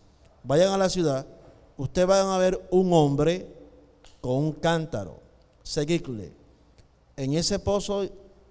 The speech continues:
indudablemente, habían muchas mujeres, pero el único hombre es el que ustedes van a seguir. Era una especie como de señal que Dios, Cristo, le dio a los apóstoles para que ellos obedecieran.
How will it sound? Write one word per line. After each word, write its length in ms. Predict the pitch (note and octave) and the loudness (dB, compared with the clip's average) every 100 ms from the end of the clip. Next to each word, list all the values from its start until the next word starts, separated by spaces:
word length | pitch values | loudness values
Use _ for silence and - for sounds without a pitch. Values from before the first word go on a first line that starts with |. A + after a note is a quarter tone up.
| _ _ _ C3 | _ _ _ -4
indudablemente, 680 | C3 C3 D#3 D#3+ E3 E3+ | 0 4 4 4 0 -2
habían 260 | D3 C#3 C#3 | -2 -2 -2
muchas 280 | C3+ - A#2+ | -4 -4 -6
mujeres, 380 | A2 B2+ D#3 - - - _ _ _ _ | -4 -4 -6 -8 -20 -20 _ _ _ _
pero 380 | E3 D#3 D3+ - - - - | 0 2 2 -2 -14 -16 0
el 420 | D#3+ D#3+ D#3 - | 4 4 2 -2
único 680 | G3 A#3 A#3 A#3 A3 G3+ F#3 - | 0 0 0 -4 -6 -6 -6 2
hombre 560 | E3 D3 C3 A#2+ A#2+ - - - | 2 2 -4 -8 -12 -16 -18 -4
es 380 | G3 G#3+ - E3+ | 0 0 0 -2
el 220 | D#3+ D#3 | -4 -4
que 80 | C#3 | -10
ustedes 280 | - D#3 D3 | -4 -2 0
van 160 | C#3 | -2
a 60 | B2+ | -4
seguir. 380 | B2 A#2 G#2+ - - _ _ - | -6 -8 -10 -14 -20 _ _ -16
Era 200 | A#2+ D#3 | -6 -4
una 160 | D#3 | -4
especie 340 | D3 D3+ C#3+ C#3+ | -2 -4 -4 -8
como 280 | C#3 C3+ C3 | -8 -6 -6
de 440 | A#2 A2 G2 - A2+ | -6 -8 -12 -14 -14
señal 600 | - C#3+ C#3 D3 C3 C#3+ - - _ _ - - | -8 -6 -4 -4 -4 -8 -18 -20 _ _ -20 -10
que 180 | B2+ A#2+ | -6 -4
Dios, 340 | C3 D3 - | -2 -2 -4
Cristo, 380 | D#3+ F#3 - C#3+ | -6 -6 -6 -6
le 120 | B2+ | -4
dio 120 | C3+ | -4
a 40 | C#3+ | -4
los 120 | D3 | -6
apóstoles 420 | - C#3 C#3+ C3+ | -6 -8 -8 -6
para 200 | B2 A#2+ | -6 -6
que 100 | B2 | -6
ellos 140 | C#3 | -6
obedecieran. 440 | C#3+ D3+ D3+ F3+ | -4 -6 -6 -10